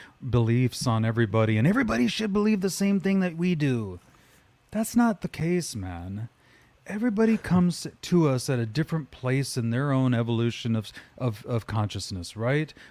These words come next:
We're all at a different place of how open our mind is, how willing we are to accept new ideas and new concepts. So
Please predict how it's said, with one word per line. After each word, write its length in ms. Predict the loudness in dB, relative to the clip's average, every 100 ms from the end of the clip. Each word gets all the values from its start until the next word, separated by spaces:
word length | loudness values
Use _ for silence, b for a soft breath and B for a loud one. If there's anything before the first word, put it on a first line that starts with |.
| -2
We're 160 | 2
all 360 | 4 4 4 4
at 80 | 4
a 60 | 4
different 420 | 2 2 -2 -4
place 560 | -6 -2 0 0 0
of 160 | -2 -4 B -4
how 220 | 0 2
open 260 | 0 2 2
our 120 | 2
mind 420 | 2 2 2 2
is, 220 | 0 -2 B B
how 300 | 2 2 2
willing 580 | 0 4 6 8 6 6
we 140 | 4
are 220 | 2 0 0
to 160 | -2
accept 520 | -4 -4 -2 -2 0 0
new 200 | 2 4
ideas 520 | 2 2 2 0 0
and 100 | -2
new 100 | -2
concepts. 600 | -2 -4 -4 -6 -10 -6
So 280 | -2 -2